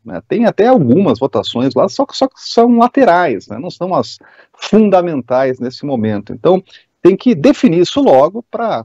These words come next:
colocar lá a roda pra girar, né? Então, hoje vai ter essa reunião de líderes, devem quebrar os pratos lá, buscar um acordo, definir quem vai presidir as comissões,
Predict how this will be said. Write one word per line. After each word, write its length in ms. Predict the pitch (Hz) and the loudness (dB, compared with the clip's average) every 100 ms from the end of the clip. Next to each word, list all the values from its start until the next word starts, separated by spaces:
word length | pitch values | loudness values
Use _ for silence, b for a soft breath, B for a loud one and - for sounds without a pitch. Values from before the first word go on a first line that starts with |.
| _ | _
colocar 480 | 170 170 - 123 143 | -2 -2 -2 -2 0
lá 160 | 113 | 0
a 40 | 139 | 0
roda 300 | 101 120 147 | 0 0 0
pra 200 | 151 160 | -4 0
girar, 340 | 208 160 113 | 2 4 2
né? 100 | 98 | -4
Então, 220 | 113 175 | -12 -8
hoje 160 | 123 135 | -6 -6
vai 120 | 156 | -8
ter 120 | - | -6
essa 160 | 135 127 | -8 -6
reunião 340 | 117 113 113 | -2 0 0
de 120 | 117 | -2
líderes, 480 | 107 107 127 156 - - b b - | 0 0 2 -2 -6 -14 b b 0
devem 300 | 127 139 143 | 2 2 2
quebrar 340 | 143 117 127 | 0 0 0
os 120 | 120 | 0
pratos 460 | - 110 113 - - | -4 -4 -4 -8 -2
lá, 460 | 113 165 160 156 | 2 4 4 2
buscar 360 | 131 113 - 120 | -2 -8 -6 -4
um 80 | 110 | -4
acordo, 680 | - - 147 165 160 135 127 | -6 0 4 4 2 0 -2
definir 460 | 139 - 113 139 | -4 -4 -4 -2
quem 240 | - 156 160 | 0 0 2
vai 140 | 143 | -2
presidir 420 | 135 123 110 101 | -2 -4 -4 -4
as 100 | 120 | -6
comissões, 600 | - 139 120 - 135 - | -6 -6 -4 -2 -2 -2